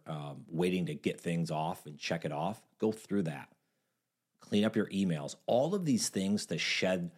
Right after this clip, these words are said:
that physical so that we can become lighter into the new year.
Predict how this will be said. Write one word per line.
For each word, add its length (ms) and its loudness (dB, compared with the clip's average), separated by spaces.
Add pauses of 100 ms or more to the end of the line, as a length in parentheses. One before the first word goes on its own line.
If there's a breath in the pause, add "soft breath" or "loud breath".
(140)
that 220 -2
physical 800 0 (960)
so 160 4
that 160 4
we 100 4
can 140 0
become 320 0
lighter 340 0
into 120 -4
the 60 -10
new 80 -10
year. 320 -18